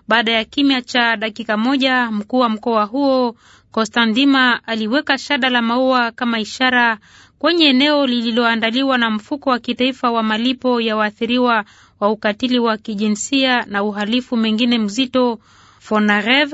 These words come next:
kwa ajili hiyo kunako njia panda Bedegel. Ilikuwa mbele ya watu walionusurika vita vya kutisha vilivyotokea Kivu Kaskazini tangu tarehe mbili Agosti mwaka elfu moja mia tisa makumi tisa na nane. Kwa vyanzo vya Fonarev,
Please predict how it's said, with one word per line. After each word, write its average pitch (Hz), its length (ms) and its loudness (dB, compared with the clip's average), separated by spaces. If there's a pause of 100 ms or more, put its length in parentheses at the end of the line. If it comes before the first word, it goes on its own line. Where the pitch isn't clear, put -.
(120)
kwa 202 160 0
ajili 196 320 -2
hiyo 269 540 0
kunako 277 460 0
njia 240 260 0
panda 240 280 -2
Bedegel. 202 720 -4 (460)
Ilikuwa 240 420 0
mbele 320 280 2
ya 254 100 2
watu 277 420 0
walionusurika 247 840 0
vita 262 280 -2
vya 226 140 -2
kutisha 254 520 -2
vilivyotokea 233 920 -2
Kivu 285 320 -6
Kaskazini 247 640 -2
tangu 247 280 -2
tarehe 208 420 -2
mbili 262 380 0
Agosti 247 680 -2 (480)
mwaka 220 480 0
elfu 240 300 -6
moja 277 340 0
mia 240 220 0
tisa 285 300 -4
makumi 247 380 0
tisa 262 240 -2
na 208 140 0
nane. 180 540 -6 (440)
Kwa 208 160 2
vyanzo 233 320 0
vya 208 340 0
Fonarev, 214 640 0